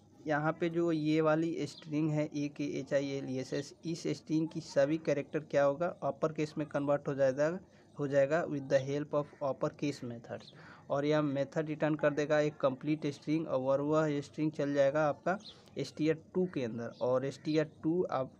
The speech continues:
print कराए हुए हैं तो आपको display हो जाएगा string जो कि upper case में होगा।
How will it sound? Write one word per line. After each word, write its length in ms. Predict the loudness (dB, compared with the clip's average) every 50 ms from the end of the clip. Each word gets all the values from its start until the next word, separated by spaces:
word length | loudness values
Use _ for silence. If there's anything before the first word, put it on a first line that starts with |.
| -20 _ -12 -6
print 240 | -4 -2 0 0 0
कराए 300 | 2 4 6 6 6 6
हुए 220 | 4 2 0 0
हैं 200 | 2 0 0 -2
तो 140 | -4 -6 -8
आपको 400 | -4 -2 -2 -2 -2 -2 -6 -6
display 440 | -4 -4 -6 -8 -8 -8 -4 -2 -2
हो 120 | 0 0
जाएगा 360 | 0 0 0 2 2 0 0 0 -4 -16 -20 -20 -20 -20 -20 -20 -20 -20 -20 -20 -20 -20 -20 -20 -20 _ -20 -20 -20 -20 -20 -20 -20 -20 -20 _ _ -20 -20 -20 -12 -8 -8
string 560 | -8 -8 -8 -12 -8 -2 0 2 2 2 0 -4 -10 -16 -20 -20 -20 -20 -20 -12 -8
जो 160 | -6 -6 -6
कि 200 | -4 -4 -6 -4 -2 -2 -2 -2 -4 -6 -18 -16 _ -4
upper 300 | -2 -2 -2 0 -2 -2
case 300 | -2 -4 -8 -8 -8 -8 -8 -8
में 120 | -8 -6
होगा। 280 | -6 -8 -8 -10 -12